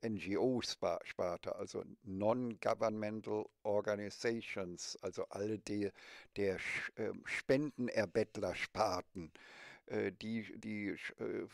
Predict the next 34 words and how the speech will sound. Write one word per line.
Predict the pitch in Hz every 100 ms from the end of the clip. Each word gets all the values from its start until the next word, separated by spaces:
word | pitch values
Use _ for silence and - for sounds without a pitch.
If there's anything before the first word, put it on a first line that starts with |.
| - 127
fügen | - 117 107
uns | 98 95 -
große | - 101 98 95
Schäden | - 117 98 92 92
zu. | - 98 90
Und | 90 87
wenn | 98
wir | 98 95
uns | 95 -
jetzt | 104 -
den | 107 92
Kommentaren | 104 95 95 - 95 101 110 - 120 113
widmen, | 123 - 123 123 117 _ _ _ _ - - - _ -
dann | 101 101 104 101 87 90
werden | 95 98
wir | 101
das | 104 -
sehen, | 107 107 113 98
was | 92 - -
für | 104
ein | 98
Riesenproblem | - 107 113 101 110 107 101 104 107 104
diese | - 101 101
Sozial-, | 98 101 - 101 101 95
was | 98 -
für | -
Schäden | 101 - 127 127 117 104
diese | 107 - 104
Sozialsparten | - 101 - 101 101 117 - - 98 98 - 95
angerichtet | 104 120 117 104 104 - - -
haben | 92 90 92 95
in | 98
unserer | 98 95 -
Gesellschaft. | 90 92 107 98 95 147 143